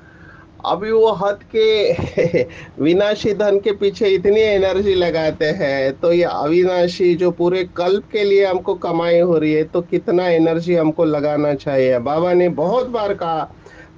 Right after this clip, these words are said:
"पढ़ेंगे लिखेंगे तो बनेंगे नवाब।" आज की मुरली में आया, सारा मदार पढ़ाई पर है, पढ़ाई है source of income। अभी देखो, एक ही पढ़ाई है, माना एक ही मुरली है, लेकिन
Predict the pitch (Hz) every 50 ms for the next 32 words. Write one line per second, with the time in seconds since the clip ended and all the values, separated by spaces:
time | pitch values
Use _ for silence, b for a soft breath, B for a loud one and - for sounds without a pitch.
0 | - - 180 202 233 240 247 240 233 226 220 208 202 196 185 180 185 208 208 202
1 | 202 190 196 196 196 185 180 - 208 196 180 147 160 160 175 180 185 185 180 180
2 | 180 175 170 151 151 156 160 160 160 151 143 - - - 156 175 170 175 - -
3 | 214 202 190 190 185 180 185 190 185 190 185 180 175 175 175 175 175 170 - 214
4 | 196 196 208 208 214 208 202 196 175 170 160 180 185 185 185 180 - - 170 160
5 | 165 175 180 185 185 180 180 180 165 156 151 139 156 147 135 - - 180 175 180
6 | 196 196 196 196 196 196 185 180 180 180 - 196 196 196 185 180 - 202 180 175
7 | 180 180 170 165 165 156 - 175 180 175 165 143 127 107 101 95 - - B B
8 | B B B B B B B B - - 160 214 240 254 226 254 254 254 254 269
9 | 254 - - - 196 208 240 269 277 - 320 285 285 - 269 247 240 233 240 233
10 | 233 226 226 214 202 202 208 220 233 226 - - 175 202 226 247 247 - 294 277
11 | 262 262 254 262 262 254 254 262 254 254 247 240 233 226 220 208 202 190 202 220
12 | 226 - - 247 240 226